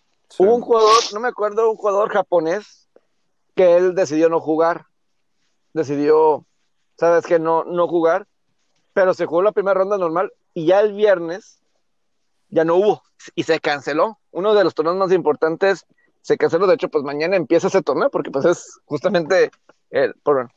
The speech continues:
Speaker 2: o sea, nunca se pudo reponer, simplemente se canceló,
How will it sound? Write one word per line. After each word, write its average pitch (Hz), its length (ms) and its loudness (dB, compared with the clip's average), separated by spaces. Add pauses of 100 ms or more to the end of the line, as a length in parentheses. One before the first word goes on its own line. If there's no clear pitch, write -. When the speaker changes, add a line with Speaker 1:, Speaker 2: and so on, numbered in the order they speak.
(680)
Speaker 2:
o - 40 -18
sea, 120 220 -4 (120)
nunca 180 320 -2
se 170 80 -2
pudo 202 220 0
reponer, 165 400 -6 (200)
simplemente 175 480 -10
se 160 140 -4
canceló, 160 360 -2